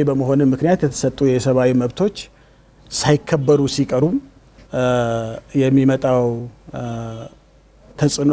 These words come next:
ቀላል ስለማይሆን እነዚህም ነገሮች መከበር አለባቸው ብዬ ማመን ጀመርኩ። እነዚህ ነገሮች በውስጤ እያሉ ሁኔታዎች፣ እ፣ የተገጣጠሙበት ነገር ነበር።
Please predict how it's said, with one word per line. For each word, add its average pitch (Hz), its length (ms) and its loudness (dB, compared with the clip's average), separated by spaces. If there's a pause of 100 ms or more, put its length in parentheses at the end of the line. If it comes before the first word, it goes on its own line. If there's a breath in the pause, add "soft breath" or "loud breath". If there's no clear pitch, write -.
(120)
ቀላል 143 460 4
ስለማይሆን 127 640 2 (480 loud breath)
እነዚህም 135 360 2
ነገሮች 135 360 0
መከበር 127 420 2
አለባቸው 117 560 -2
ብዬ 123 220 2
ማመን 135 360 2
ጀመርኩ። 113 420 -6 (1040 soft breath)
እነዚህ 160 360 2
ነገሮች 165 340 2
በውስጤ 147 380 -2
እያሉ 139 380 2 (540)
ሁኔታዎች፣ 143 560 0 (460)
እ፣ 131 100 -2 (520)
የተገጣጠሙበት 127 960 -4
ነገር 127 300 -2 (140)
ነበር። 120 360 -4